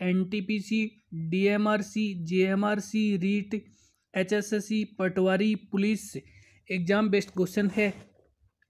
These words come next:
तो ज़रूर इस वीडियो को लास्ट तक देखें, लाइक शेयर भी करें और अभी तक अपने YouTube चैनल को सब्सक्राइब नहीं किया है तो ज़रूर इसको सब्सक्राइब करें,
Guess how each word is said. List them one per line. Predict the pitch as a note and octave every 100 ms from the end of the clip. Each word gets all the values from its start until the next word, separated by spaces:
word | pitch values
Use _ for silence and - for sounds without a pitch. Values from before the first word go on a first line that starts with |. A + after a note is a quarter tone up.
| _ -
तो | F#3
ज़रूर | F3+ G#3 G#3
इस | F#3
वीडियो | G3+ F#3+
को | G#3 G#3
लास्ट | F#3+ F#3+
तक | G#3 F#3+
देखें, | F#3+ F#3+ C#4 F#4 - - _ _ _ _ -
लाइक | F#3+ F#3+ F#3+ F#3
शेयर | - G#3
भी | A#3
करें | A#3+ A3+ A3+ A3+ -
और | G#3 -
अभी | G3 F#3+ A#3
तक | A3 G3
अपने | G3
YouTube | G3 F#3+ F#3 G#3 F#3+
चैनल | G3 F#3+ F#3+
को | G3
सब्सक्राइब | F#3+ F#3 F3+ F#3+ G3+ G3
नहीं | G3
किया | G3 F#3+
है | F3+
तो | F3+ G#3+
ज़रूर | E3+ F3 F#3+
इसको | F#3 - F#3+
सब्सक्राइब | F#3 F3 F3+ F#3 G3
करें, | G3 A3+